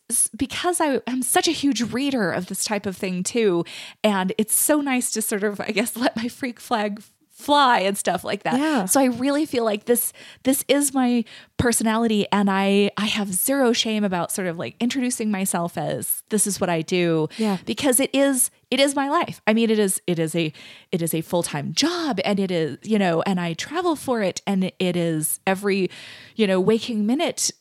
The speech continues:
Speaker 1: like, I am thinking in my head, like, about the next chapter that I
Speaker 2: Yeah.
Speaker 1: have to write and stuff. So to sort of compartmentalize it or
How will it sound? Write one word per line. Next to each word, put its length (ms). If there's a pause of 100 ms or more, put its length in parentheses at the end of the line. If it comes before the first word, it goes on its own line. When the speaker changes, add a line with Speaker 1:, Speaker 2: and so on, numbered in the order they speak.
Speaker 1:
like, 260
I 100
am 140
thinking 320
in 60
my 80
head, 300
like, 180
about 240
the 60
next 240
chapter 260
that 180
I 40
Speaker 2:
Yeah. 60
Speaker 1:
have 140
to 60
write 220
and 100
stuff. 280 (340)
So 300
to 160
sort 200
of 140
compartmentalize 1000
it 260
or 400